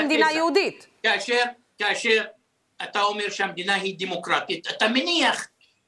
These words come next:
Speaker 2: שאחמד ומשה הם שמי-, שווים. אבל כאשר אתה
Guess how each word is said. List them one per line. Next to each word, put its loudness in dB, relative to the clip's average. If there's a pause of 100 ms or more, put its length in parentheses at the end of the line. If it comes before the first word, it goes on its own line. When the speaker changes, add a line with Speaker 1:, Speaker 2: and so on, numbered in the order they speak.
(120)
Speaker 2:
שאחמד 0 (180)
ומשה -2 (140)
הם -6
שמי-, -2
שווים. -4 (360)
אבל 2
כאשר -2 (100)
אתה 2